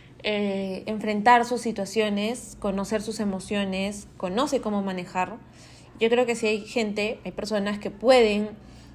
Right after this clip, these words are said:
ma-, manejar mucho más sus emociones porque las dejan salir más y las reconocen, las abrazan y cierran su ciclo y proceden al siguiente.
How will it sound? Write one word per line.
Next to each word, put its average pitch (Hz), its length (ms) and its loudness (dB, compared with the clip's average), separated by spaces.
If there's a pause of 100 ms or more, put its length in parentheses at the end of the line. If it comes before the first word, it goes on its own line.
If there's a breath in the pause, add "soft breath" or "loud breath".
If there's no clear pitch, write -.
(760 loud breath)
ma-, 220 540 4
manejar 233 380 2
mucho 294 200 0
más 269 140 -2
sus 277 140 -4
emociones 240 460 0
porque 220 220 -8
las 190 140 -4
dejan 220 280 -6
salir 208 280 -4
más 233 320 -2
y 233 40 0
las 214 140 -4
reconocen, 208 460 -8
las 208 140 -6
abrazan 202 580 -6
y 220 220 -10 (400 loud breath)
cierran 262 460 0
su 226 100 -12
ciclo 240 540 -4
y 240 180 -4
proceden 220 480 -4
al 220 100 -4
siguiente. 208 580 -6